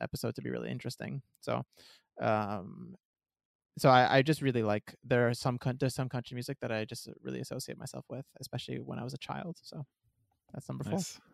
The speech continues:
Speaker 2: Okay, I have, uh, three honorable mentions.
Speaker 1: Oh, fuck, tell me when you have honorable mentions so we can start with those before
Speaker 2: Oh,
Speaker 1: I,
Speaker 2: I, I
Speaker 1: like
Speaker 2: always have honorable mentions, man.
Speaker 1: Ah, okay.
Speaker 2: Um,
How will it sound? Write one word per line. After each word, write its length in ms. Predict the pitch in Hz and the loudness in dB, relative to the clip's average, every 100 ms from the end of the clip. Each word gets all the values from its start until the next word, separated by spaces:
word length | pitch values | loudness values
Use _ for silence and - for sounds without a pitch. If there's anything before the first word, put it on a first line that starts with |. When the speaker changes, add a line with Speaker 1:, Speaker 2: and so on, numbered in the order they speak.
| - _ _ _ - - - - _ 110 | -20 _ _ _ -20 -20 -20 -20 _ -4
Speaker 2:
Okay, 480 | - 135 131 113 - | 6 8 10 10 8
I 160 | 117 120 | 10 12
have, 320 | 139 123 107 | 12 10 8
uh, 160 | 107 101 | 4 2
three 380 | - - 139 185 | -2 10 12 12
honorable 480 | 151 139 135 127 117 | 12 12 12 12 10
mentions. 500 | 117 120 104 120 151 _ _ - | 8 6 4 0 -2 _ _ 6
Speaker 1:
Oh, 180 | 151 131 _ - | 6 6 _ -14
fuck, 220 | - - 147 | -12 -10 2
tell 180 | - 330 | 6 8
me 100 | 381 | 6
when 120 | 311 | 8
you 60 | 240 | 10
have 100 | 202 | 10
honorable 280 | 190 180 160 | 10 10 10
mentions 360 | 147 151 143 | 8 6 6
so 80 | 147 | 8
we 80 | 139 | 8
can 120 | 143 | 6
start 260 | 131 139 131 | 8 8 10
with 120 | 127 | 6
those 320 | 107 104 143 | 4 0 -2
before 320 | - 170 156 143 | 2 4 12 12
Speaker 2:
Oh, 100 | 160 | 12
Speaker 1:
I, 100 | 185 | 12
Speaker 2:
I, 260 | - 165 190 | 12 12 12
I 20 | |
Speaker 1:
like 100 | 151 | 12
Speaker 2:
always 380 | 151 180 202 147 | 12 12 12 12
have 160 | 127 120 | 12 12
honorable 420 | 123 117 113 113 | 12 12 12 12
mentions, 560 | 110 110 113 110 107 110 | 12 10 8 6 6 6
man. 340 | 110 110 127 | 6 10 10
Speaker 1:
Ah, 500 | - - 123 127 127 | 8 -4 -2 -2 -2
okay. 520 | 127 - - 98 117 _ _ _ - - - - - - | -4 -6 -6 -4 -6 _ _ _ -20 -20 -20 -20 -6 4
Speaker 2:
Um, 640 | 104 101 98 98 101 | 6 6 6 4 4